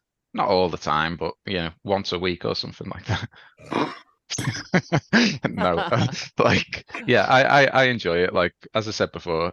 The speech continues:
it's, it's Star Wars, and it's just, it, yeah, like, that does it for me.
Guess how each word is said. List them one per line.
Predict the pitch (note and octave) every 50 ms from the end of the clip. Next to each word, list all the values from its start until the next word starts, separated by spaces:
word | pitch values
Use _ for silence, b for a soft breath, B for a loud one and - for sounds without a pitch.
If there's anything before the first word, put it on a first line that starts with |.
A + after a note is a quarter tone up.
| - -
it's, | G2+ F#2 - -
it's | - - G2 - -
Star | - - - E2+ D#2+ E2
Wars, | E2 F2 F2+ F2 F#2 - F#2
and | E2+ E2+
it's | E2+ -
just, | - F2+ - - - - _ _ _ _ _ _ _ _ _ _ _ _ _
it, | - - - - - _ _ - - -
yeah, | - - D#2+ E2+ F2+ - - -
like, | - E2 E2 E2 - - -
that | - G2 E2+ -
does | - F2+ E2 -
it | - -
for | - -
me. | E2 E2 F2 F#2 F2